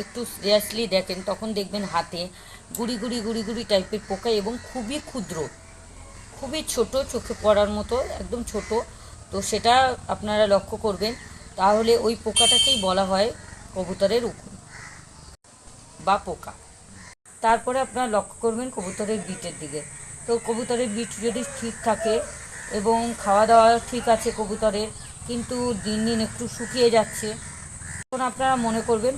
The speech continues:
কবুতরের যে বডি শুকিয়ে যাওয়াটা, এটা কবুতরের মানে গায়ের যে পোকা বা উকুন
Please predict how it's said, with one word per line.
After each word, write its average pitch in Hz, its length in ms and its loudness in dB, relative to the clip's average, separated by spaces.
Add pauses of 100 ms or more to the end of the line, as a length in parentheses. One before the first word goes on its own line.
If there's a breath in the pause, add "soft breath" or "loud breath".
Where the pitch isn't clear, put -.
কবুতরের 226 520 2
যে 208 160 -2
বডি 185 260 0
শুকিয়ে 220 360 -4
যাওয়াটা, 190 340 2 (240)
এটা 233 180 4 (220)
কবুতরের 202 420 -4 (300)
মানে 180 180 -4 (880)
গায়ের 190 340 6
যে 254 60 0 (100)
পোকা 214 340 4 (220)
বা 190 120 8 (220)
উকুন 254 200 -4